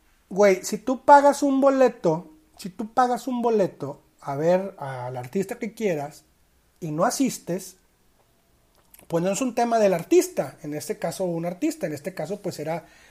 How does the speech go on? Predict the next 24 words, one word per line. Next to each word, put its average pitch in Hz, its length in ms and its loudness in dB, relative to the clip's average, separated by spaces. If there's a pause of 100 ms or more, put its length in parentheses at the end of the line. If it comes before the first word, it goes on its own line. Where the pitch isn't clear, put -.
(120)
era 156 220 -6
mi 175 80 -4
equipo 160 300 -4
de 170 80 -2
trabajo. 160 500 -4 (840)
Pero 208 120 6
la 214 100 10
primer-, 240 340 2
la 240 140 4
primera 262 300 2
decisión 285 260 2
que 285 120 -6
tomé 254 580 -2 (560)
fue, 196 500 0 (920)
"Regrésenle 190 440 0
su 226 120 -4
dinero 175 260 0
a 175 80 -8
todos, 139 280 -2
güey, 117 140 -16 (200)
primero 185 260 -2
que 196 100 -4
nada". 135 320 -10 (1000)
Eh, 143 920 -10